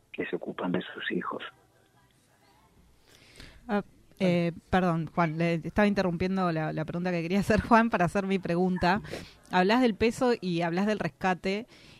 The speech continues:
Speaker 2: y pensaba también en el lenguaje, ¿no? Que, que al-, algunas veces, eh, te has referido en algunas entrevistas. Em, ¿cómo sentís que, que, que es tu exploración del lenguaje, digamos,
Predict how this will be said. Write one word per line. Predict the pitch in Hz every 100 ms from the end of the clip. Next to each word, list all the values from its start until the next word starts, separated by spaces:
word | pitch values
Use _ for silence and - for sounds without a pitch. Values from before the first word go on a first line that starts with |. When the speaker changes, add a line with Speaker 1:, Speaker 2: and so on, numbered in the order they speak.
| -
Speaker 2:
y | - 202 196 185 180 175
pensaba | 190 190 247 254
también | 240 202 214
en | 233
el | 202 170
lenguaje, | 170 175 196 180 - 151
¿no? | 165 240 - - - _
Que, | 180 165 160
que | 165 165 165 160
al-, | 160 143 -
algunas | 165 165 190 175
veces, | 175 190 180 _
eh, | 156 151 151 -
te | 156
has | 160
referido | 180 165 160 180 165
en |
algunas | 156 156 170 160 156
entrevistas. | 151 - 156 151 - 143 - - - - - _ -
Em, | 185 185 180 175 170 165 160 156 - _ _ _ _ _ -
¿cómo | 254 285
sentís | 262 190 185
que, | - 196
que, | - 165 151 151 143 - - - _ - -
que | 185
es | 208
tu | -
exploración | 226 - 175 160 - 233
del | 202 175
lenguaje, | 175 180 175 180
digamos, | 170 180 180